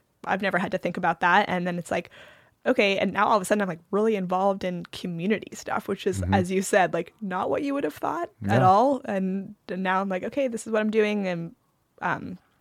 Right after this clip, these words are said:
Speaker 1: you know, the development working group and supporting community and outreach teams. And I've honestly just kind of not done all that much direct action stuff, but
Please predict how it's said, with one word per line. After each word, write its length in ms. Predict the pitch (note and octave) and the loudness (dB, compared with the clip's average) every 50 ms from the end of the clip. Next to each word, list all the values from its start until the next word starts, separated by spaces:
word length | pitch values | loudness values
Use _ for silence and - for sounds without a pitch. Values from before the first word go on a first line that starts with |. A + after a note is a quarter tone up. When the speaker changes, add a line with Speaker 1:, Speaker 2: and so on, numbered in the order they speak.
| _ _ _ _ _ _ _ _ _ - - _ _ _ - | _ _ _ _ _ _ _ _ _ -20 -20 _ _ _ -8
Speaker 1:
you 100 | A3 G3 | -6 -4
know, 140 | F3 E3+ F3 | -4 -4 -4
the 280 | - F#3+ F3 F3 F3+ F#3 | -4 -4 -2 -2 -4 -4
development 400 | F#3 F3+ F#3+ F#3 - - F#3+ - | -4 -2 -2 -2 -2 -2 -4 -4
working 240 | - F#3 - F#3 F3+ | -4 -6 -6 -6 -6
group 220 | F#3 F3+ E3+ - | -6 -6 -6 -6
and 100 | E3+ F3+ | -8 -10
supporting 320 | - - - F3+ F3+ F#3 E3+ | -10 -10 -8 -8 -8 -8 -8
community 400 | - G3 F#3+ F#3 F3 F3 F#3 F3+ | -8 -8 -8 -6 -6 -6 -8 -8
and 80 | F3+ | -6
outreach 400 | G3 F#3 F3+ G3 F#3+ F3+ - - | -6 -4 -4 -2 -4 -4 -6 -6
teams. 380 | - - G#3 F#3 F#3+ F#3+ F#3 - | -6 -4 -4 -4 -4 -4 -2 -2
And 160 | F#3 F#3 - - - - - - - - - _ - | -4 -4 -6 -12 -16 -18 -18 -18 -20 -20 -14 _ -2
I've 220 | F#3+ E3 E3+ - - - | -2 0 0 -2 -4 0
honestly 420 | - F#3 F#3+ G3+ G3+ - - - - | 0 2 2 2 0 -2 -4 -6 -6
just 200 | F3 E3+ E3+ - | -8 -10 -10 -8
kind 180 | - G#3+ G3+ | -8 -8 -8
of 100 | F3+ F3 | -8 -8
not 220 | - - - - - _ _ _ _ _ _ - | -6 -6 -6 -6 -8 _ _ _ _ _ _ 0
done 180 | F#3 G3+ C4 A3+ | 0 2 2 2
all 100 | - - | 0 -2
that 160 | - - - | -2 -4 -4
much 220 | G#2+ G2+ G2 - - | -6 -8 -8 -8 -8
direct 320 | - - - - - - | -8 -8 -8 -8 -8 -6
action 340 | - - - - - - G2 | -6 -6 -6 -8 -10 -10 -10
stuff, 300 | - - - - - - _ _ _ _ _ _ _ _ _ _ _ _ - - | -8 -8 -8 -8 -8 -12 _ _ _ _ _ _ _ _ _ _ _ _ -4 2
but 220 | - G3+ E3+ C#3+ | 4 4 4 2